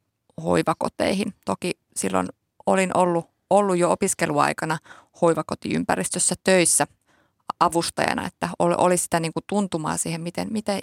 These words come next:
ikäihmisten kanssa ollaan, mutta on myös semmoisia hämmentäviä kokemuksia, että kun menee, menee osastolle, niin hoitohenkilökunta meneekin raporttiin tai kokoukseen ja su-, sulkee oven nenän edestä kiinni ja kertoo vaan, että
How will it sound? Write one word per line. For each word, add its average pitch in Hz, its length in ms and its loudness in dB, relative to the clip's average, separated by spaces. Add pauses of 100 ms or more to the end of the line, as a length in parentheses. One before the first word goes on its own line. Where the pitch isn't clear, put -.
ikäihmisten 175 600 -4
kanssa - 360 0
ollaan, 170 400 4
mutta 170 280 -6 (600)
on 262 120 2
myös 208 200 0
semmoisia 240 280 0
hämmentäviä 214 520 0
kokemuksia, 185 520 -6
että - 140 -8
kun 180 80 -6
menee, 175 340 0 (100)
menee 196 300 2
osastolle, 180 540 0
niin 165 320 -6 (420)
hoitohenkilökunta 202 880 0
meneekin 190 600 -2
raporttiin 190 580 0
tai 175 160 -2
kokoukseen 175 640 -2
ja 165 100 -4 (500)
su-, 202 240 -2
sulkee 233 460 2
oven 208 380 4
nenän 202 340 0
edestä 185 320 0
kiinni 170 360 -2
ja 170 120 -2
kertoo 175 420 -2
vaan, 165 200 -2
että - 260 -8